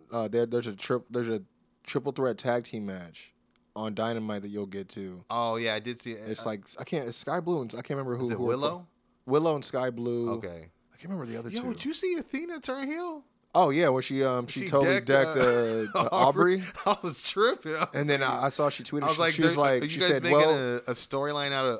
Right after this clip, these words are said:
Speaker 2: I'm, I'm, I'm too stiff"? Is
Speaker 1: I,
Speaker 2: that
Speaker 1: I,
Speaker 2: what it is?
Speaker 1: I don't know. I mean, because obviously we never talked about it on the show, but
Speaker 2: Yeah,
Speaker 1: there was
Speaker 2: yeah.
Speaker 1: that whole thing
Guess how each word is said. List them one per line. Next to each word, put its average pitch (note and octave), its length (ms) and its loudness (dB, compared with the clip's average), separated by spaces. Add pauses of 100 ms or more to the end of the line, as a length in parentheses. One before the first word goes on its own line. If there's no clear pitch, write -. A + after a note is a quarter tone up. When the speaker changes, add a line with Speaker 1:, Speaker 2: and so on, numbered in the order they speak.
Speaker 2:
I'm, A#2+ 200 -2
I'm, A2+ 320 -8 (220)
I'm A2+ 140 -12
too C#3 180 -8
stiff"? - 560 -6
Is A#2+ 60 -4
Speaker 1:
I, C3 80 4
Speaker 2:
that B2 60 -2
Speaker 1:
I, A#2+ 40 -2 (120)
Speaker 2:
what D3 80 6
it C3+ 40 -4
is? C#3+ 60 -2
Speaker 1:
I G#2 100 2
don't C#3+ 180 2
know. D#3 240 4
I C#3 80 4
mean, D#3 160 0
because D3 220 2
obviously D3 380 6
we D3 100 2
never D3+ 220 4
talked C3+ 260 2
about B2+ 180 4
it A#2+ 40 6
on A2+ 80 0
the G#2+ 60 -8
show, B2 260 2
but A2+ 60 0
Speaker 2:
Yeah, A2 60 2
Speaker 1:
there A#2 120 4
was A2+ 140 -2
Speaker 2:
yeah. A2+ 60 2
Speaker 1:
that A2 60 0
whole A#2 160 0
thing A2+ 460 -6